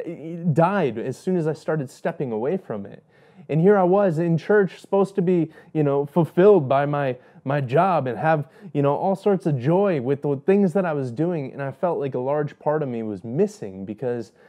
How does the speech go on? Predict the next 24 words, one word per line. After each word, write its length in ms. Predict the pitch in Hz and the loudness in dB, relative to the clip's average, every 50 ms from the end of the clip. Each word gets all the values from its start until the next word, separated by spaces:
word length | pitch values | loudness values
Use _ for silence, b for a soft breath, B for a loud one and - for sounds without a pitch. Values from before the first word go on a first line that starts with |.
| b b b b b b b b _ _ | b b b b b b b b _ _
I 140 | - 131 147 | -6 -4 -4
had 160 | 147 135 127 | -4 -4 -6
stepped 360 | - - - - 170 165 - - | -10 -16 -6 -6 -6 -4 -2 -6
away 340 | 117 107 117 131 165 185 | -4 -2 -2 -2 -2 -4
from 320 | 160 - - 110 98 98 92 | -4 -6 -8 -8 -8 -8 -10
photography. 720 | - - - 131 131 156 160 139 120 _ - 101 101 113 _ _ _ | -14 -10 -10 -8 -8 -6 -8 -10 -10 _ -14 -16 -16 -18 _ _ _
Hearing 380 | _ _ - 196 202 180 170 165 | _ _ 4 6 6 6 4 2
that 200 | 160 151 156 - | 2 0 -2 -2
after 300 | 147 147 139 - 147 135 | -4 -4 -2 0 0 0
realizing, 640 | 120 131 151 180 175 160 143 131 123 113 120 113 110 | 2 4 4 4 4 2 0 -2 -4 -4 -6 -6 -2
"Look, 280 | 110 131 156 151 151 | 2 2 2 2 2
I've 120 | 131 120 104 | -4 -8 -4
lost 440 | 117 117 120 139 151 143 - - - | -2 0 0 0 -2 -4 -6 -8 -8
a 60 | 113 | -8
part 220 | - 127 123 123 | -2 -2 -2 -2
of 60 | 120 | -2
myself," 560 | 113 110 107 101 - - 143 139 127 110 - - | -6 -10 -12 -12 -4 -2 0 0 0 -2 -6 -10
I 80 | 113 117 | -14 -14
started 380 | - - - 151 156 147 131 | -12 -6 -4 -2 -2 -2 -2
going 300 | 123 127 127 123 117 107 | -4 -4 -4 -4 -6 -8
back 320 | 92 110 120 120 131 - - | -6 -6 -6 -6 -6 -8 -10
into 180 | 123 113 110 | -8 -8 -10
photography. 720 | - _ 95 - - 127 147 156 139 101 - - 101 95 107 | -10 _ -14 -6 -4 -4 -4 -4 -6 -10 -12 -14 -14 -14 -14
And, 180 | 107 107 - | -16 -16 -18